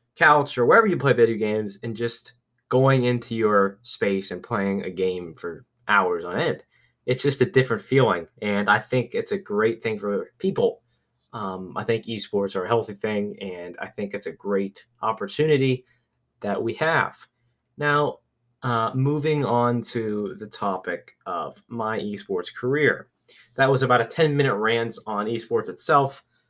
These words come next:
but we'll get into esports and how I have kind of shifted into it.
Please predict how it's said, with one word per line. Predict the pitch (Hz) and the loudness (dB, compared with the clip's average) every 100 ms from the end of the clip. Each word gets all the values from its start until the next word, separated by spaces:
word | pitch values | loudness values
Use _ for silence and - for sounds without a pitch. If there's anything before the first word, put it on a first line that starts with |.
| _ _ _ - | _ _ _ -2
but | 117 - | 0 0
we'll | 143 139 | 0 2
get | 135 | 2
into | 101 120 117 - 123 113 110 113 - | 2 2 0 0 0 2 0 -4 -6
esports | 113 104 - 98 98 - 113 | -10 -8 -2 -2 -2 -8 -12
and | 104 | -12
how | - 110 104 104 98 | -2 2 4 2 0
I | 101 95 | 0 0
have | 95 107 95 87 - - | -2 -2 -2 -4 -10 -10
kind | 113 110 | -6 -4
of | 101 95 - - | -4 -6 -12 -16
shifted | - 131 - 104 | -4 -2 -2 -4
into | 98 95 80 | -4 -2 -6
it. | - | -6